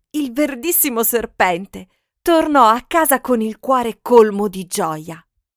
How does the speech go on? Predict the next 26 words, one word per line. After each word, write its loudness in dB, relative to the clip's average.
La -2
musica -4
del -10
pianoforte -2
di -8
Mark -8
lo -10
aveva -6
rapito. -10
Voleva 2
assolutamente 0
tornare 0
ad 0
ascoltarla -6
e 2
a 4
osservare 2
ancora 0
quei -6
tasti -6
che -10
si -4
muovevano 0
su -2
e -2
giù -4